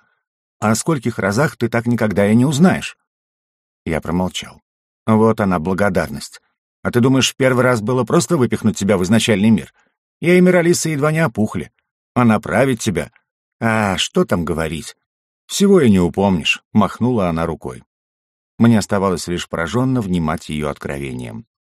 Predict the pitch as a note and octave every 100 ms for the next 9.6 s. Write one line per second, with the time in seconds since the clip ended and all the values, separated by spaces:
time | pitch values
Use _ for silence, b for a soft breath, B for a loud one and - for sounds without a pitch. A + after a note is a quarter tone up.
0 | _ - A#2 D3+ C3+ C3+ A2 A2 - B2
1 | A#2 G#2+ - _ _ _ _ _ _ _
2 | _ _ _ _ E3 E3+ - D3+ - D3+
3 | C3+ B2+ A#2 A#2 C3+ C3+ - F2+ F#2+ G#2+
4 | G2 B2 A2 F#2+ F#2+ - C3+ C#3 G#3 -
5 | A2 G2+ F2 E3 C#3 _ _ B2 B2 -
6 | E3+ G2 C2+ D#2 D2+ - _ _ _ _
7 | _ E3+ F3+ F#3 E3 D3+ D#3+ D3+ C#3+ C3+
8 | F3 F3 F#3 - C3+ F#2 E2+ F#2+ - D#2+
9 | D2+ - F2 D2+ C2+